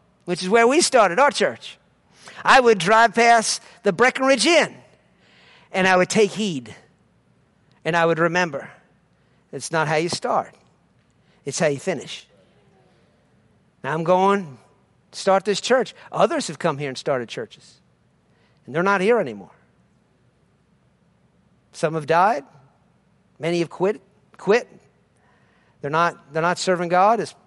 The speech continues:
as pastors, is which, which is what they were sent here to do. I know a few of them.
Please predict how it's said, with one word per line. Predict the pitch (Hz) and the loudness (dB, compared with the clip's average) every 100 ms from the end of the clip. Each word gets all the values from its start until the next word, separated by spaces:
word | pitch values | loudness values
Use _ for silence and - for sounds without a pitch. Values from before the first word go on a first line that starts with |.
| _ - | _ -8
as | 135 | -8
pastors, | - 190 208 - 269 277 - | -2 0 0 -4 -12 -16 -16
is | 143 | -6
which, | 170 - | -6 -6
which | 175 160 | -10 -10
is | 135 | -4
what | 170 - | -4 -2
they | 170 | -4
were | 151 | -4
sent | - 175 | -4 -2
here | 180 | -4
to | 151 | -6
do. | 151 190 - _ _ _ _ _ _ _ 139 | -10 -12 -14 _ _ _ _ _ _ _ -6
I | 151 | 0
know | 185 | 2
a | 196 | 0
few | 247 | -2
of | 294 | -8
them. | 117 | -14